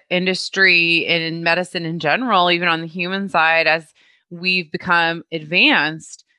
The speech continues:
you're absolutely seeing that. Like, you're seeing lots of, you know, specialties that have been around for a while, but more and more people are getting into specialties. You know, uh, more pet owners are knowing about specialties. I mean, a lot of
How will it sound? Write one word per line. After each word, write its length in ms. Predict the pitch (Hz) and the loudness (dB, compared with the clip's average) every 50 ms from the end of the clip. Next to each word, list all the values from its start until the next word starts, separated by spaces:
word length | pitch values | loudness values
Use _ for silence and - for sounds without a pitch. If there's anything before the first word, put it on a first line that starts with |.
| _ - | _ -6
you're 160 | - 185 - - | -4 -4 -2 0
absolutely 760 | - 202 196 - - 175 151 151 156 202 226 233 - 185 180 | 0 0 0 -2 -12 -14 -12 -12 -14 -12 -12 -8 -8 -8 -8
seeing 360 | 165 - 156 151 156 147 156 156 | -8 -6 -4 -4 -4 -4 -2 -2
that. 300 | 143 139 143 147 131 107 | 0 0 2 0 0 -2
Like, 180 | 156 156 - | -4 -8 -8
you're 140 | - 170 175 | -10 -12 -12
seeing 480 | - - - 180 180 175 175 175 170 165 | -10 -6 -2 0 2 2 2 0 0 0
lots 400 | 165 147 139 151 156 156 - - | 2 4 4 4 2 0 -4 -6
of, 340 | - 151 156 151 151 151 143 _ _ _ _ _ _ - | -4 -2 0 0 0 0 -2 _ _ _ _ _ _ -6
you 80 | 160 151 | -4 -4
know, 60 | 151 | -4
specialties 760 | - - - - 214 214 - - 196 190 - 214 190 185 185 | -4 -4 -2 -2 0 0 -2 -6 -8 -8 -6 -4 -2 -2 0
that 140 | 165 170 156 | 0 0 0
have 80 | 160 147 | 0 -2
been 120 | 165 156 | -4 -4
around 340 | 151 151 165 175 190 202 202 | 0 2 2 2 2 0 -2
for 120 | - 190 | -2 -4
a 60 | 190 175 | -2 0
while, 360 | 165 160 160 160 156 160 165 | 2 2 4 4 2 2 0
but 160 | 175 - - | -2 -6 -8
more 220 | 160 165 160 160 160 | -8 -6 -4 -4 -4
and 80 | 160 | -4
more 160 | 160 160 151 147 | -2 -4 -4 -4
people 240 | 165 160 - 143 | -6 -8 -6 -4
are 100 | 139 143 | -4 -4
getting 340 | 147 - 196 202 208 220 214 208 | -4 -2 -2 0 0 0 0 -2
into 160 | 196 190 190 | -2 -4 -6
specialties. 960 | - - 170 170 - - 180 165 - - - 180 175 175 170 165 160 - _ _ - _ _ _ | -4 -2 -2 -2 -2 -4 -8 -10 -10 -8 -8 -6 -4 -2 -2 -2 -4 -4 _ _ -20 _ _ _
You 120 | - 170 165 | -6 -2 -2
know, 240 | 156 151 151 147 - - | -2 -2 -2 -6 -8 -6
uh, 300 | - 160 156 151 147 147 143 | -2 0 0 2 0 0 -2
more 360 | 165 170 170 165 165 165 165 | -6 -6 -4 0 0 0 0
pet 240 | - 180 165 - - | 0 -2 -2 -2 -2
owners 420 | 160 160 156 156 156 156 156 147 | -4 -4 -4 -4 -4 -4 -4 -4
are 400 | 160 156 151 151 147 147 143 143 _ _ _ _ _ _ - | -2 2 2 4 4 2 2 0 _ _ _ _ _ _ -10
knowing 600 | - 165 160 165 165 160 165 185 202 214 220 214 | -8 -4 0 2 2 2 2 4 2 2 2 2
about 260 | 208 190 190 170 160 - | 0 0 0 0 0 0
specialties. 640 | - 190 180 - 190 190 - 208 202 208 214 185 | -2 -2 -2 -2 -4 -6 -4 -2 -2 -2 -2 -4
I 40 | 190 | -4
mean, 160 | 165 165 160 | -2 0 0
a 60 | 156 151 | 0 0
lot 180 | 151 147 147 151 | 2 2 0 0
of 120 | 156 147 | -2 -8